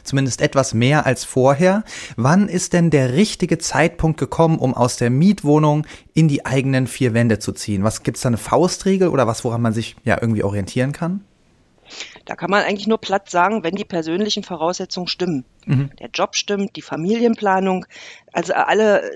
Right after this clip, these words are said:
Speaker 2: Sachen, die wichtig sind, um eine langfristige Finanzierung aufrechtzuerhalten. Das ist eigentlich das Entscheidende. Und natürlich, wenn das passende Objekt gefunden ist. Ja, also man sollte natürlich vielleicht schon ein bisschen suchen, gerade bei einer Immobilie,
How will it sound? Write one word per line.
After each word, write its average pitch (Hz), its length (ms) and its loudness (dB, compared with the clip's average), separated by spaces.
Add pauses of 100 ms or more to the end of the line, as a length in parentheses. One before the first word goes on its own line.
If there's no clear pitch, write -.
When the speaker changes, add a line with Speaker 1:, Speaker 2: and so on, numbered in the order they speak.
(120)
Speaker 2:
Sachen, 202 320 0
die 170 300 -14
wichtig 233 380 -4
sind, 226 260 0
um 247 220 2
eine 175 240 0
langfristige 190 640 -2
Finanzierung 170 480 -6
aufrechtzuerhalten. 131 800 -6
Das 165 160 -6
ist 165 140 -10
eigentlich 131 280 -8
das 120 160 -8
Entscheidende. 123 480 -8
Und 220 300 2 (340)
natürlich, 196 640 -4 (260)
wenn 156 140 -8
das 165 140 -6
passende 180 400 -2
Objekt 160 320 -4
gefunden 120 420 -6
ist. - 400 -14 (420)
Ja, 160 220 0
also 170 140 -2
man 151 100 -2
sollte 165 220 -2
natürlich 180 500 -4 (300)
vielleicht 185 360 -2
schon 254 180 0
ein - 20 2
bisschen 226 340 -2
suchen, 240 440 0
gerade 190 340 0
bei 196 80 2
einer 190 240 -4
Immobilie, 240 800 2